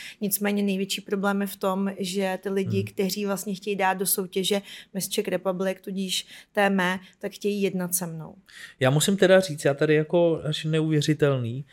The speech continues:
Speaker 1: Mhm.
Speaker 2: že jak mluvíš, tak já jenom kývám, kývám a je to proto, protože, a byť dělám úplně něco jiného,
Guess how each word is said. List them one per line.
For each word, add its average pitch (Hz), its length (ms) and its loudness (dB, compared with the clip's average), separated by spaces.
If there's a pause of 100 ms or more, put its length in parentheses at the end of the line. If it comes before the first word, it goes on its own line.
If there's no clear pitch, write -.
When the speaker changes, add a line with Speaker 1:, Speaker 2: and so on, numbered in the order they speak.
(220)
Speaker 1:
Mhm. 214 160 -6
Speaker 2:
že 131 400 4
jak 135 220 2
mluvíš, 151 520 2
tak 147 160 2
já 147 80 8
jenom 127 300 -2
kývám, 151 440 2
kývám 123 400 -2
a 123 40 0
je 127 60 -2
to 151 100 -2
proto, 139 320 -4
protože, 131 580 -2
a 117 120 0
byť 123 320 -4
dělám 131 300 0
úplně 135 340 -2
něco 135 220 -2
jiného, 117 420 -2